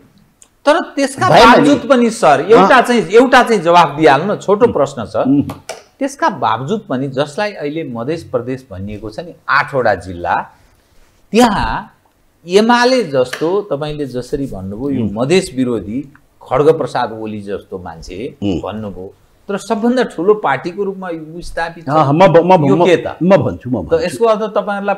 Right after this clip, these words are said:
Speaker 2: म,
Speaker 1: पत्याएन
Speaker 2: हाँ, म एकदम
Speaker 1: मधेसका
Speaker 2: ठिक,
Speaker 1: मानिसले?
Speaker 2: हाँ, हाँ, म एकदम ठिक हो, एकदम ठिक हो। तपाईँको जिज्ञासा स्वाभाविक हो नि, आइहाल्छ नि। अब यो सबै,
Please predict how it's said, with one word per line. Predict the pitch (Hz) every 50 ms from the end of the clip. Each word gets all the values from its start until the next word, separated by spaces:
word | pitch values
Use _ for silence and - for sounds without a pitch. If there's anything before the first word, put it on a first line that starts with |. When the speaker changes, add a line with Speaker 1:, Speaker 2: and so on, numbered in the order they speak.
| -
Speaker 2:
म, | 196
Speaker 1:
पत्याएन | 233 247 240 240 240 240 254 254 254
Speaker 2:
हाँ, | 233 170 202 233 262
म | 226 196
एकदम | 147 127 135 127 156
Speaker 1:
मधेसका | 156 165 214 220 - - 214
Speaker 2:
ठिक, | 196 185
Speaker 1:
मानिसले? | 185 180 180 208
Speaker 2:
हाँ, | 220 226 233 220
हाँ, | 214 208 196 196 190 170
म | 147 147
एकदम | 151 151 143 143 175
ठिक | 139 - - 90 -
हो, | 98 104 139 160 156 160 _ _ _ - -
एकदम | 110 98 131 165
ठिक | 156 - - 82 -
हो। | - 123
तपाईँको | 127 - 98 98 101 92 107
जिज्ञासा | 110 101 101 113 104 117 107 - 123 120 120
स्वाभाविक | - - 120 113 117 120 147 139
हो | - -
नि, | - 113 117
आइहाल्छ | 117 151 151 107 107 101 110
नि। | 110 135 156 120 104 - _ _ _ _ _ _ _ _ _ _ _ _ _ _ -
अब | 196 226 247 254 247 233 - - - - -
यो | 165 160 202 214
सबै, | - - 214 233 254 262 269 262 240 202